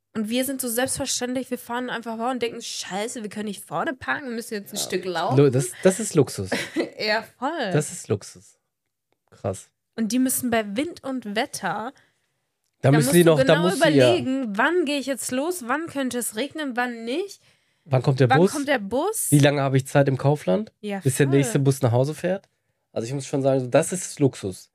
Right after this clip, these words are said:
Speaker 2: Aber Reichtum ist das, dass du so im Einkaufsladen so reinwerfen kannst, was du willst. Das ist schon so,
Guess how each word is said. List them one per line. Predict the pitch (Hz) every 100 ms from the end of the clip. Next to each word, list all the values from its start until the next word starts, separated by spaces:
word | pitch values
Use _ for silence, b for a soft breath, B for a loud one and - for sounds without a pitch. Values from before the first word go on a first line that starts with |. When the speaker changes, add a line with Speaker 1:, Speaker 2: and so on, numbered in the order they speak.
| _ _
Speaker 2:
Aber | - 117 113
Reichtum | 151 - 175 147
ist | -
das, | 147 139
dass | 131 -
du | 123 -
so | - 117 107 92 _ _
im | 123
Einkaufsladen | 98 165 180 - 160 156 147
so | 135 127
reinwerfen | 120 143 151 143 147
kannst, | 139 131 135
was | 127
du | 110
willst. | 104 92 - - _ _ _ _ _ _ _ _
Das | - 110
ist | 120
schon | - 143 139 139 - _ _ _ _ _ _ _ _ _ _ _ _ _ _ _ 190 143
so, | 98 95